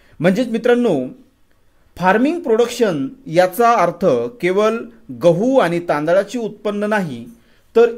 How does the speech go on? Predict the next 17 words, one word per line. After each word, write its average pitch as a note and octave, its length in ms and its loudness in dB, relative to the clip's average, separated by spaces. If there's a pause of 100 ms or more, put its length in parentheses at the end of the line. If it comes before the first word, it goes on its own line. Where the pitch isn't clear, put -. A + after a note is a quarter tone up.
इतर B3 380 6
सर्व A3+ 460 2
शेती A#3 480 -6
संबंधातील F3+ 920 -4 (720)
उत्पन्न C#4+ 460 2
देखील G3+ 540 -2 (180)
यामध्ये E3 520 0
शामिल B2 360 -6
आहे. G2+ 240 -10 (880)
यानंतर B3 400 0
मित्रांनो, C#4 380 0
दुसरा E3 440 -4
शब्द G3 300 -6
आहे A#3 240 -4
ट्रेड A3 440 0
अँड C3 300 -6 (100)
कॉमर्स, G#2+ 340 -6